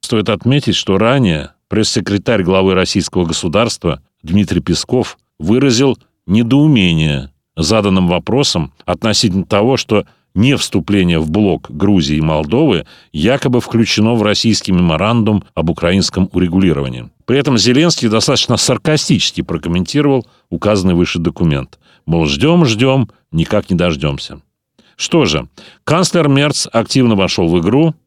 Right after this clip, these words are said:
на стороне Украины. При этом он соблюдает осторожность, уступая лидерство Соединённым Штатам Америки и лично Дональду Трампу. А Дмитрий Дризе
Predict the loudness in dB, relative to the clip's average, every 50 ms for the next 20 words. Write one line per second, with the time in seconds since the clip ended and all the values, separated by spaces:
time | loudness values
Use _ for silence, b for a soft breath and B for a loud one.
0 | _ _ _ _ -2 -2 -2 0 0 0 0 2 2 2 0 0 0 0 0 0
1 | 0 0 -2 -6 -10 -12 -16 _ _ -2 0 0 2 2 2 0 0 0 0 -2
2 | 0 0 0 0 0 2 2 0 0 -2 -4 -6 -2 0 0 2 2 2 2 0
3 | 0 -2 -2 -6 -8 -4 -4 -4 -4 -4 -6 -4 -2 -2 -2 0 2 0 2 2
4 | 0 -2 -2 -2 -2 -2 -2 -4 b b b b b -4 -2 0 2 2 2 2
5 | 2 0 0 -2 -2 -2 -2 -2 -2 -2 0 0 2 2 2 0 -2 -2 -2 -4
6 | -4 -4 _ _ _ _ -4 -2 0 0 0 0 0 -2 -2 -4 -4 -4 _ -12
7 | -8 -4 -2 0 0 0 -2 -2 -2 -4 -4 -6 -6 _ _ _ _ -6 -2 0
8 | 0 0 0 -2 -6 -10 -12 -14 -14 -14 _ _ _ -4 -2 0 2 2 2 2
9 | 2 0 0 0 0 0 0 2 2 0 0 -2